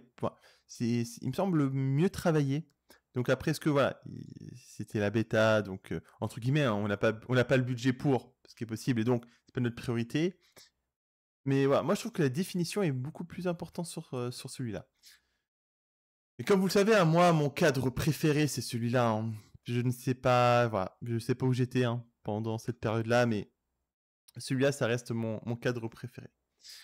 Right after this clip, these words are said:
Toujours pas de nouveauté au niveau des succès, donc ça, ça va venir avec, euh, avec le temps.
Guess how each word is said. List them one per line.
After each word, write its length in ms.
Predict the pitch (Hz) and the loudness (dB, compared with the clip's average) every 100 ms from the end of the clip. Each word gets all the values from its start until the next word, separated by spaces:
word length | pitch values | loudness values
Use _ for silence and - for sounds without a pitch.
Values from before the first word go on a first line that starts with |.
| - _ - | -20 _ -4
Toujours 340 | 233 220 233 | 0 0 0
pas 160 | - 226 | 2 2
de 200 | 190 208 | 4 2
nouveauté 360 | 208 202 202 220 | 4 2 2 2
au 40 | |
niveau 180 | 202 196 | 2 2
des 120 | 185 | -2
succès, 360 | - 185 220 208 | -6 -4 -2 0
donc 180 | 165 | -2
ça, 120 | - 156 | -2 0
ça 100 | 147 | 0
va 100 | 131 | 2
venir 360 | 135 139 139 | 0 -2 -2
avec, 280 | 127 131 - | -2 -4 -4
euh, 100 | 120 | -2
avec 220 | 131 170 190 | -2 0 0
le 80 | |
temps. 320 | 185 214 - | 0 0 -2